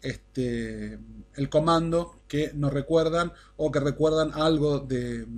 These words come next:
digamos, de su texto o sus palabras, eh, para poder encontrarlo, pero no recuerdan cómo ejecutarlo o no recuerdan cuál es su atajo de teclado.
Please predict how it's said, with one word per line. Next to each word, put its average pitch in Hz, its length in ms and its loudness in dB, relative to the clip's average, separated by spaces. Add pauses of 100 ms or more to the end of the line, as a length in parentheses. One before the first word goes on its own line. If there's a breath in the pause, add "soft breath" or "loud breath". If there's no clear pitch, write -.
(520)
digamos, 120 320 -6
de 113 80 -10
su - 140 -12
texto 165 400 -2
o 123 40 0
sus - 140 -10
palabras, 156 480 4 (400 loud breath)
eh, 131 240 -2
para 120 240 -6
poder 135 200 0
encontrarlo, 151 580 4
pero 135 120 2
no 135 120 2
recuerdan 139 400 0
cómo 135 200 -2
ejecutarlo 165 560 2
o 147 80 4
no 135 120 2
recuerdan 135 380 0
cuál 139 160 0
es 131 80 -2
su 135 60 -4
atajo 123 340 -2
de 120 140 -2
teclado. - 460 -12